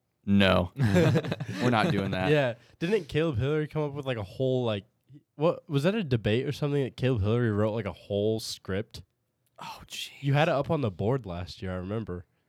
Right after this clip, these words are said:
Speaker 3: And you said, like, "Don't let people do this."
Speaker 2: <laughs>
Speaker 1: Yeah.
Speaker 3: I love
Speaker 1: Um,
Speaker 3: Caleb
Speaker 1: that was,
Speaker 3: Hill.
Speaker 1: that was back, uh, first semester when they had, they had a class, like, where they did this type of stuff. Uh, they didn't have it second semester.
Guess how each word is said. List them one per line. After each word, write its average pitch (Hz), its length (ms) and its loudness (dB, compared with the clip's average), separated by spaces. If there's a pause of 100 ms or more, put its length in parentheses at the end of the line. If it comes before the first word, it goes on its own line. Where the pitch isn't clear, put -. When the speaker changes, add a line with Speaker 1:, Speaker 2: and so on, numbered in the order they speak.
Speaker 3:
And 120 160 -2
you 117 80 0
said, 120 280 -2
like, 104 260 -4 (160)
"Don't 104 240 -4
let 101 220 -4
people 92 260 -6
do 85 220 -6
this." 80 440 -10
Speaker 2:
<laughs> 92 40 -10 (1080)
Speaker 1:
Yeah. 120 460 8 (240)
Speaker 3:
I 113 60 2
love 101 200 6
Speaker 1:
Um, 92 60 -4
Speaker 3:
Caleb 92 180 -4
Speaker 1:
that 135 120 2
was, 135 100 4
Speaker 3:
Hill. 90 100 -6
Speaker 1:
that 123 120 4
was 127 140 2
back, 101 380 2 (300)
uh, - 100 -6
first - 400 4
semester 92 640 2 (720)
when 92 600 4 (640)
they 117 120 4
had, 117 200 4
they 120 80 4
had 127 80 6
a 95 40 0
class, - 800 0 (520)
like, 95 260 -2
where 104 160 0
they 101 120 2
did 95 280 -2
this 98 200 -4
type - 240 -6
of 98 60 -8
stuff. 92 480 -2
Uh, 95 100 0
they 110 120 2
didn't 123 120 -2
have 107 100 -2
it 92 60 -8
second - 220 -4
semester. 98 500 -4